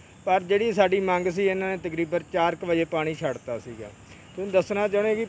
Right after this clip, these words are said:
ਭਗਵੰਤ ਮਾਨ ਸਰਕਾਰ ਇੱਕ ਪਾਸੇ ਦਾ ਕਹਿ ਰਹੀ ਹੈ ਵੀ ਅਸੀਂ ਟੈਲਾਂ ਤੱਕ ਪਾਣੀ ਪਹੁੰਚਾ ਰਹੇ ਹਾਂ,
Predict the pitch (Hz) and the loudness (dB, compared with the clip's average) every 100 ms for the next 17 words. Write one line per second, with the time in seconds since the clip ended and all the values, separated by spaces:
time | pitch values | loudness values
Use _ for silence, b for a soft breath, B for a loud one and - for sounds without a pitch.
0 | - 190 185 160 185 175 180 196 175 165 | -4 -2 0 0 0 0 0 0 2 4
1 | 160 170 165 180 185 170 196 190 180 180 | 4 4 0 -2 -2 0 2 0 2 2
2 | 185 190 185 185 180 185 175 165 165 170 | 2 2 2 2 2 2 0 2 2 2
3 | 160 160 160 165 156 151 147 131 127 120 | -2 -2 -2 -2 -4 -2 0 0 -4 -8